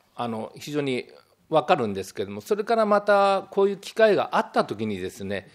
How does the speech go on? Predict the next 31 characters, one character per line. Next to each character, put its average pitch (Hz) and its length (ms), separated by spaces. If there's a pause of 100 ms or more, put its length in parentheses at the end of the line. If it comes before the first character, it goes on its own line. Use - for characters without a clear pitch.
(140)
ワ 123 160
ン 170 40
ス - 120
テ 269 80
ッ 262 40
プ 165 180
踏 123 200
む 127 100
た 131 120
め 120 100
に 107 160
は 101 120
い 107 100
か - 180
に、 247 240 (420)
あ 117 180
の、 - 140 (2250)
や 147 140
は 220 80
り 117 100
富 190 180
裕 247 160
層 139 160
が 107 120
乗 101 120
っ 104 40
て 110 120
く 131 140
る 104 100
ん 95 80
で、 95 300